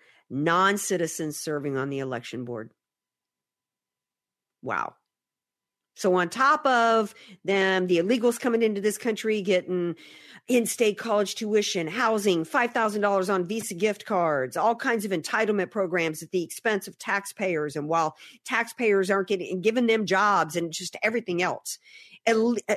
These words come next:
you know, let's import drug traffickers and child sex traffickers and give them all kinds of money. And now we're gonna put them on the elections board.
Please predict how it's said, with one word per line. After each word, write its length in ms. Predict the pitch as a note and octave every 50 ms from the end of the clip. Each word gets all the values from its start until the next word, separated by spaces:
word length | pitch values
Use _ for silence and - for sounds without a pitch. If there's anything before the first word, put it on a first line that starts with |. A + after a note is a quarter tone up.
| - -
you 100 | B3 A#3
know, 160 | G#3 G3 F#3+ - -
let's 440 | F#3 F3+ F#3 A3 D4 G4 G4 - F#4+
import 600 | F4+ E4 D4+ - - E4 D#4+ D4+ B3 G#3 F3 D#3
drug 320 | G#3+ B3+ C#4+ D4 C4+ -
traffickers 640 | - D#4 C4 C4+ C#4+ - B3 - - A#3+ A3 F#3+ G3+
and 100 | F3+ E3
child 300 | - D4 C4 C#4 C4+ C4+
sex 280 | - C4+ C4 B3+ -
traffickers 680 | - - C4+ A#3+ B3 C4 - A#3 G3 - G3+ F#3+ F#3+ F3
and 140 | F#3 E3+ E3+
give 140 | D4 D#4 C4
them 120 | C4+ B3+
all 140 | C4 C4+ C4+
kinds 280 | C4+ - C#4 C4+ A#3+ G#3
of 100 | A3 F#3+
money. 360 | G3 A#3+ C4 B3 A#3 G3+ F#3
And 80 | F#3+ G3
now 220 | G#3+ A#3 C4+ C4+
we're 100 | C4 B3+
gonna 160 | A#3+ A#3+ G#3
put 160 | F#3+ - B3+
them 140 | A#3+ G#3+ G3+
on 100 | G3+ G#3
the 80 | G3+ F#3
elections 420 | E3+ D3+ C#3+ C#3+ - - - B2+
board. 220 | - - - -